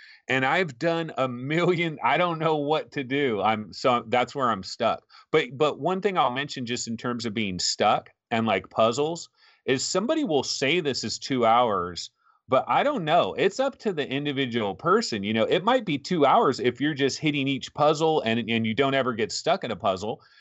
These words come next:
You get stuck at a puzzle, it might be a lot longer than two hours, 'cause I've already been stuck at a couple of puzzles. There was one puzzle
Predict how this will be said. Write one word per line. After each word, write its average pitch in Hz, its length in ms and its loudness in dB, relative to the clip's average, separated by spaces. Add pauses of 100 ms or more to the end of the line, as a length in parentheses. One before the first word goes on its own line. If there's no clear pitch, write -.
(120)
You 151 120 -2
get 175 160 2
stuck 214 300 -2
at - 80 2
a 127 60 0
puzzle, 123 340 0
it 117 60 -8
might 135 180 -2
be 139 80 -2
a 117 60 2
lot 120 200 4
longer 117 300 -2
than 104 160 -6
two 107 200 -2
hours, 113 360 2
'cause 131 180 0
I've 147 200 0
already 170 260 0
been 110 180 -6
stuck - 300 -2
at 85 60 -4
a - 40 -6
couple 165 320 -4
of 87 100 -6
puzzles. 78 460 -6 (300)
There 147 140 4
was 123 200 4
one 147 320 -2
puzzle 104 640 0